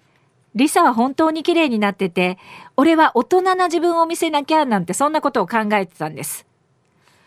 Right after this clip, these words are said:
離婚したんだってな。うん、そうなのよ。今は付き合ってる人とかは、実は私、不倫してて。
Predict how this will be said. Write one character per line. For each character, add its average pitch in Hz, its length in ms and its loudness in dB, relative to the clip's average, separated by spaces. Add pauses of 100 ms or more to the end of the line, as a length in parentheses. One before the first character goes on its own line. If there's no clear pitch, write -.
(720)
離 185 140 0
婚 320 320 0
し - 80 -4
た 330 120 2
ん 311 40 0
だ 220 100 2
っ - 60 -10
て 165 80 -4
な。 190 380 2 (380)
う 240 40 -8
ん、 233 380 -2
そ 285 260 0
う - 20 -2
な 359 140 0
の 240 140 0
よ。 175 340 2 (1040)
今 330 260 2
は 220 460 4
付 - 300 -6
き 320 60 2
合 311 80 2
っ 302 80 -6 (280)
て 247 120 0
る 240 140 -2
人 - 300 -6
と 226 180 -2
か 208 160 -2
は、 185 380 -2 (720)
実 190 280 -4
は 302 120 4
私、 196 640 -2 (960)
不 185 200 -2
倫 214 240 2
し - 80 -10
て 269 160 -4
て。 196 240 -2